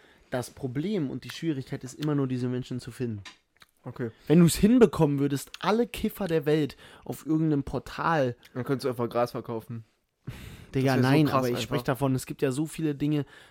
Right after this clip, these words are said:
Speaker 1: die so richtige Kiffer so überfühlen. Man will dann viel essen, man will geile Sachen trinken, man will einfach den Juice in seinem Mund haben. Da würd ich dann hingehen und, mm,
Speaker 2: Ähm,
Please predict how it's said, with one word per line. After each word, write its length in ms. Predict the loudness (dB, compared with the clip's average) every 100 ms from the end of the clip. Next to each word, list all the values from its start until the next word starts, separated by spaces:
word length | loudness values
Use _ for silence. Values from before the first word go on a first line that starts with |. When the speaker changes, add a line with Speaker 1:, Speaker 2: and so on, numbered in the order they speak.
| -18
Speaker 1:
die 40 | -12
so 100 | -8
richtige 400 | -8 -10 -12 -12
Kiffer 380 | -10 -8 -6 -8
so 100 | -10
überfühlen. 720 | -10 -10 -10 -10 -8 -6 -4
Man 180 | -2 2
will 140 | 4
dann 180 | 4 2 -2
viel 280 | -8 -10 -6 -2
essen, 380 | -2 -2 -6 -4
man 200 | -6 -4
will 200 | -6 -4
geile 280 | -4 -2
Sachen 320 | -4 -6 -6 -6
trinken, 600 | -6 -6 -6 -8 -10 -10 -18 -8
man 140 | -2 0
will 120 | 2
einfach 200 | 0 -4
den 200 | -6 -6
Juice 280 | -6 -10 -12
in 140 | -14
seinem 180 | -12 -10
Mund 260 | -10 -12 -14
haben. 280 | -14 -14 -18 _ _ _ _ _ _ _ _ _ _ _ _ _ _ _ -6
Da 120 | -4
würd 120 | -4
ich 120 | -6
dann 140 | -8 -6
hingehen 360 | -4 -4 -6
und, 440 | -6 -8 -10 -16 _ _ _ _ _ _ _ _ _ _ _ _ _ _ _ _ _ _ _ _ -18
mm, 240 | -14 -4
Speaker 2:
Ähm, 420 | 0 2 2 0